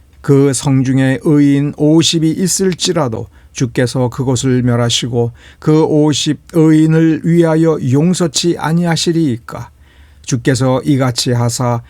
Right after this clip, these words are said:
의인을 악인과 함께 죽이심은 불가하오며 의인과 악인을 균등히 하심도 불가하니이다. 세상을 심판하시는 이가 공의를 행하실 것이 아니니까."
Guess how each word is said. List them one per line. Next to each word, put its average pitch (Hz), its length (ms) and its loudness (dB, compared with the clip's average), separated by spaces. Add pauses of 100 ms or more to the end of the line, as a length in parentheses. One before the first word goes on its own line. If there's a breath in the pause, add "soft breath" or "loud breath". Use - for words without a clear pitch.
(240 soft breath)
의인을 156 600 4
악인과 147 520 0
함께 135 600 -2
죽이심은 120 800 -2
불가하오며 147 960 0 (380 loud breath)
의인과 123 680 2
악인을 143 600 0
균등히 156 480 2
하심도 160 560 0
불가하니이다. 160 1120 -2 (420 soft breath)
세상을 175 540 2
심판하시는 160 920 -2
이가 135 360 -2 (200 soft breath)
공의를 165 520 2
행하실 170 380 0
것이 156 460 -2
아니니까." 139 1300 -2